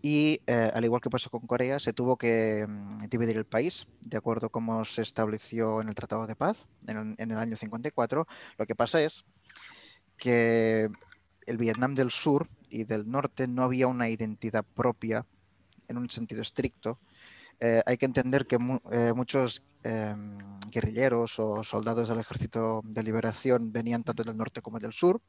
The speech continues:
y el hecho de que administ-, administrativamente se dividiese en el paralelo diecisiete no cambiaba la mentalidad.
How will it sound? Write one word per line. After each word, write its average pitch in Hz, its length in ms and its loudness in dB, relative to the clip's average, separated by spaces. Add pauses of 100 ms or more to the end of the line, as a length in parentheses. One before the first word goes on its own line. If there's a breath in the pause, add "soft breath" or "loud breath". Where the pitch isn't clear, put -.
(540 loud breath)
y - 40 4
el 120 60 6
hecho 123 200 2
de 127 100 0
que 135 120 2
administ-, 117 360 -2 (100)
administrativamente 120 1120 -2
se 113 140 -2
dividiese 113 540 -4
en 107 80 -6
el 107 380 -8 (280)
paralelo 117 440 0
diecisiete 123 680 -2 (300 loud breath)
no 120 120 0
cambiaba 127 360 4
la 127 100 2
mentalidad. 107 500 -4